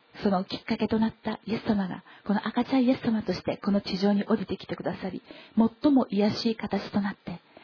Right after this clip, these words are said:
姿となって、私たちに触れるほどに、この手のひらに乗るほどに、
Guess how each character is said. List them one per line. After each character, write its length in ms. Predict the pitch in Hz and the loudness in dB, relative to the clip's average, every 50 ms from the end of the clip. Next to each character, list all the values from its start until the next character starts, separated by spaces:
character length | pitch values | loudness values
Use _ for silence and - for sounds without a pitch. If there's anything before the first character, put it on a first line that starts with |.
| - - - - | -20 -14 -4 0
姿 300 | - 240 233 - 190 196 | 2 2 4 2 0 0
と 120 | - 170 | 0 0
な 100 | 185 185 | 0 -2
っ 40 | - | -4
て、 260 | - _ - - - _ _ - - - - | -6 _ -12 -12 -12 _ _ -20 -20 -10 -4
私 260 | - 196 - 190 - | -2 0 0 0 -2
た 100 | - 185 | -2 -4
ち 120 | 180 - 190 | -4 -2 -2
に 140 | 214 - - - - | -2 -2 -4 -6 -4
触 260 | - 214 214 226 226 | -2 0 2 2 2
れ 100 | 233 226 | 4 4
る 100 | 220 226 | 2 2
ほ 140 | - 226 220 | 2 0 -2
ど 100 | 226 208 | -2 -2
に、 140 | 185 202 - - - - - - - - | -2 -4 -6 -12 -20 -20 -20 -20 -8 -2
こ 100 | - 214 | 0 0
の 100 | - 240 | 0 0
手 180 | - - 233 | 0 0 2
の 100 | 226 254 | 2 2
ひ 100 | 240 - | 4 4
ら 80 | 269 254 | 2 4
に 120 | 233 196 | 4 4
乗 120 | 196 220 226 | 4 4 2
る 100 | 233 233 | 2 2
ほ 160 | - - 269 | 2 2 2
ど 100 | 262 262 | 4 4
に、 160 | 214 175 180 | 2 0 -4